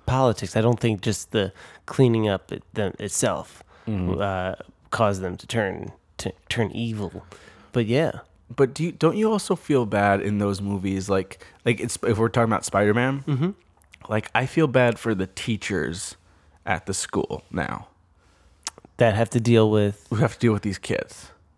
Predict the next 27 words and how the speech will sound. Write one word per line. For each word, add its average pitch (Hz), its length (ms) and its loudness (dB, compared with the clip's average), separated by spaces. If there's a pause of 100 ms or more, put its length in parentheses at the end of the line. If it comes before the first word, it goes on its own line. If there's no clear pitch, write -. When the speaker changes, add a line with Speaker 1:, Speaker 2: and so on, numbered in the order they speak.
(220)
Speaker 1:
Are 147 120 6
we 143 40 6
talking 165 200 6
about 135 260 6
i-, 131 180 6
real 127 220 6
life 190 220 2
kids 208 200 2
or 110 140 4
the 104 140 0
kids - 540 0
in 117 200 4
the, 98 320 0
in, 110 80 2
Speaker 2:
The, 123 60 8
Speaker 1:
like, 104 100 6
Speaker 2:
in 120 80 4
Speaker 1:
the 117 80 8
Speaker 2:
the 104 60 4
Spider-Man, 110 460 6
Speaker 1:
universe? 85 240 -6
Spider-Man 135 360 6
Speaker 2:
in 95 60 -2
the 107 60 2
Speaker 1:
universe. 110 200 4
Speaker 2:
Spider-Man 95 540 2
u-, 90 180 -2